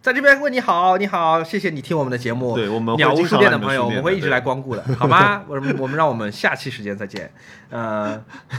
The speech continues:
Speaker 1: <laughs> 然后我们是干嘛？
Speaker 2: 哎，我刚刚说什么？哦，没有，我说其实就你看，你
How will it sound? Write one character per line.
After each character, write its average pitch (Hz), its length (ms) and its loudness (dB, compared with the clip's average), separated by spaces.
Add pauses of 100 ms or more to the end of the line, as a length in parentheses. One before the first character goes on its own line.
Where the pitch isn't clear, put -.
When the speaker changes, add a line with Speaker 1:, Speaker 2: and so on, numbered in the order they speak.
(400)
Speaker 1:
<laughs> 160 800 -20
然 160 140 -2
后 185 80 4
我 - 20 2
们 127 120 -4
是 120 40 -8
干 123 120 -4
嘛？ 101 240 -8
Speaker 2:
哎， 220 100 2
我 220 80 6
刚 220 140 4
刚 165 100 2
说 190 100 -2
什 160 100 -4
么？ 104 100 0
哦， 107 120 2
没 120 160 2
有， 151 80 0
我 104 160 -2
说 143 140 -8
其 147 160 -8
实 151 160 -8
就 151 100 -8
你 120 120 -6
看， 107 200 -4 (100)
你 95 220 -10